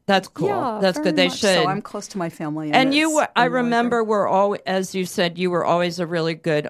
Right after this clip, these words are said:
Speaker 1: artist as a kid. You were one of those kids who, like, just drew all the time or something. Like, you were a natural, right? Am I remembering
Speaker 2: I
Speaker 1: that
Speaker 2: definitely,
Speaker 1: correctly?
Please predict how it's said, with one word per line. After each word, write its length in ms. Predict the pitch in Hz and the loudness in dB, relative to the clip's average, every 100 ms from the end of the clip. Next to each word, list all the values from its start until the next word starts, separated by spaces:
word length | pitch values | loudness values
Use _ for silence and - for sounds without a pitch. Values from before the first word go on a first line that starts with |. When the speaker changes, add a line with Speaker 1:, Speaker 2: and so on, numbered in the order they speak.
| - | -2
Speaker 1:
artist 440 | 202 214 165 - | 0 0 -2 -4
as 120 | 127 | -6
a 60 | 147 | -8
kid. 240 | - 143 | -6 -4
You 80 | 156 | -2
were 140 | 160 160 | 0 0
one 180 | 165 | 0
of 80 | 151 | 0
those 240 | 147 139 - - | 0 0 -4 -6
kids 440 | 170 147 143 - | -2 0 -2 -6
who, 260 | 156 147 143 | -4 -2 -2
like, 360 | 147 143 135 - | -2 -4 -4 -4
just 400 | 156 139 135 - | -2 -2 -2 -12
drew 380 | - 156 165 160 | -6 0 2 4
all 200 | 156 156 | 2 2
the 120 | 151 | 0
time 500 | 156 - 165 160 156 | -6 -6 -4 -2 -2
or 80 | 156 | -2
something. 480 | 156 160 151 156 151 | -4 -6 -4 -4 -4
Like, 200 | 143 139 | -4 -2
you 60 | 156 | 0
were 200 | 151 151 | 2 2
a 20 | |
natural, 580 | 151 147 143 - 117 - | 2 0 0 -6 -10 -8
right? 400 | 147 139 160 196 | -6 -4 -4 -6
Am 120 | 160 160 | -4 -4
I 80 | |
remembering 500 | 165 156 160 165 175 | 0 0 2 2 0
Speaker 2:
I 40 | 175 | 0
Speaker 1:
that 140 | 170 | 0
Speaker 2:
definitely, 320 | 294 165 160 226 | 0 0 0 0
Speaker 1:
correctly? 380 | 165 170 175 | 0 0 -2